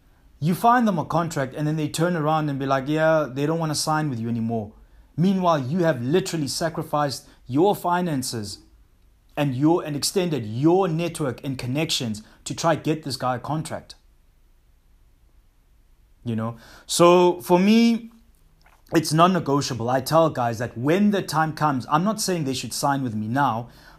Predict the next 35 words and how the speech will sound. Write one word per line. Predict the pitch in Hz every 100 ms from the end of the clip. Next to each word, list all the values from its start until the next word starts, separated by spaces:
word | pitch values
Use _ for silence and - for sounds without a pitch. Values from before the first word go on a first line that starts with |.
| -
but | 123 113
when | 147 202
the | 202
time | - 156 165
comes, | - 151 123
when | 113 131
the | 127
transfer | 165 190 185 196
window | 175 175 131 151
opens | 156 151 104 92 - - -
around | 139 165 185 123
July | 135 135 160 175
or | 139 127
August, | 151 123 110 -
if | 117
they're | 143 170
still | 180 - 208 180
interested | 190 202 160 151 123
in | 143 123
working | 131 156 156 147
with | 117 -
me, | 139 120 101 - _ _ - -
they | 139 131 -
have | 147 160 160 -
to | 160
sign | - 151 143
an | 131
agreement | 113 131 131 127 107
with | 92
me, | 98 92 - - _ -
or | 139 147
otherwise | 151 143 143 131
I'm | 139
not | 139 123
budging. | - 123 110 95